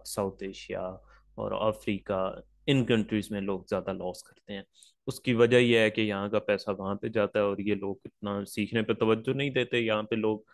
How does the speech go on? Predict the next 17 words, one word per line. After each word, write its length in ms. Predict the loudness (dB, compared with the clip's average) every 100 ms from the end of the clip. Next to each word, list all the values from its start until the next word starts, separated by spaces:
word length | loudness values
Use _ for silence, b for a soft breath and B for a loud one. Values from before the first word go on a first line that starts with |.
| b b -4
अ, 480 | 0 2 0 0 0
लोगों 380 | 2 4 4
में 320 | 4 2 0 0
बिल्कुल 300 | 0 2 4
ही 120 | 4
एक 200 | 4 2
रिटेलर 400 | 2 4 4 4
कॉन्सेप्ट्स 580 | 2 -2 -2 -8 -8 -8
मौजूद 460 | -8 -8 -8 -6 -6
हैं 100 | -10 b b _ _ _ _ _ _ _ _
जिनसे 420 | 2 4 4 2
स्मार्ट 380 | -2 2 0 2
मनी 180 | 0 0
खेलती 440 | -2 -8 -6 -6
है, 60 | -4
उनके 260 | -4 -6 -6
एल्गोरिदम्स 680 | -4 -2 0 0 -2 -8